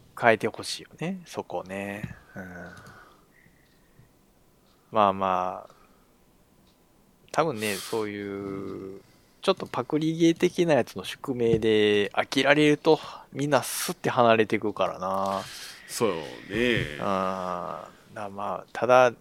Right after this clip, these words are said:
Speaker 1: 残るやつは残るからね。だ-、その、面白いかどうかよ。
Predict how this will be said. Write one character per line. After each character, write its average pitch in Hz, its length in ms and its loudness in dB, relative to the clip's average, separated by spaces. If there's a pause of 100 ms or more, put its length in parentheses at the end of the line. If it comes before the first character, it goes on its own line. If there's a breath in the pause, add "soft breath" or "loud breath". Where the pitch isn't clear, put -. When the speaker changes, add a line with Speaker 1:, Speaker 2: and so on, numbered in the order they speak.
Speaker 1:
残 131 340 2
る 147 100 2
や 143 120 2
つ - 80 -2
は 98 80 2
残 98 320 -4
る 98 100 -6
か - 120 -8
ら - 120 -10
ね。 92 640 -18 (800)
だ-、 101 340 -8 (140)
そ - 160 -18
の、 85 320 -18
面 117 200 -4
白 131 300 2
い 127 80 -2
か 117 160 4
ど 123 200 0
う 127 40 -6
か 110 140 6
よ。 85 200 -2